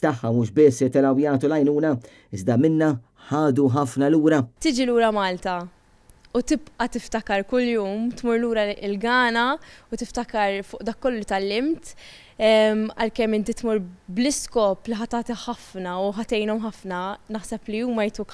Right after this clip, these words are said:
Speaker 2: ħafna, ħafna iktar, ħafna lezzjonijiet fil-ħajja. Em, rajna ħafna ovvjament batijiet,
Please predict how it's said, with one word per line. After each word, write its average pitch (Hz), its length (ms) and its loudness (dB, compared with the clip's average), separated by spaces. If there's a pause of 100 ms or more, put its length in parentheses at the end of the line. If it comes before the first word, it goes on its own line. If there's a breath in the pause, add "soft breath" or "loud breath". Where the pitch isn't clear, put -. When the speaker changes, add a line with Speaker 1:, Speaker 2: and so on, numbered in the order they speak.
(100)
Speaker 2:
ħafna, 202 340 -8
ħafna 196 320 -8
iktar, 220 460 -4 (340 loud breath)
ħafna 202 240 -8
lezzjonijiet 196 540 -6
fil-ħajja. 202 560 -2 (480 soft breath)
Em, 196 460 0 (880)
rajna 214 320 0
ħafna 190 320 -6
ovvjament 185 420 -4
batijiet, 180 800 -8